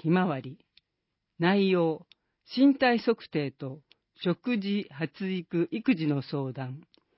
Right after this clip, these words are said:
持ち物、母子健康手帳、バスタオル。申し込み方法、八月二十八日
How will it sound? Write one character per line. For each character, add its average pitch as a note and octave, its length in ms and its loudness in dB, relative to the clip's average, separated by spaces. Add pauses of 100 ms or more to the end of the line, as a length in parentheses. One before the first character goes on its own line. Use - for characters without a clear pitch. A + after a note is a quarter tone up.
(220)
持 F3+ 160 2
ち - 140 -2
物、 F3 380 4 (120)
母 A3 160 4
子 - 160 -14
健 F3+ 280 2
康 D#3+ 180 2
手 E3 180 -4
帳、 C#3 400 -10 (100)
バ C#3+ 140 -6
ス - 160 -18
タ F#3 160 2
オ C#3 120 0
ル。 C3 180 -14 (680)
申 A#3 180 6
し - 120 -6
込 A#3+ 100 2
み A3+ 140 6
方 G3 240 0
法、 C3+ 400 -12 (320)
八 A#3+ 300 0
月 B3 280 4
二 A#3+ 200 6
十 F#3 200 0
八 C3+ 280 -4
日 D#3 480 0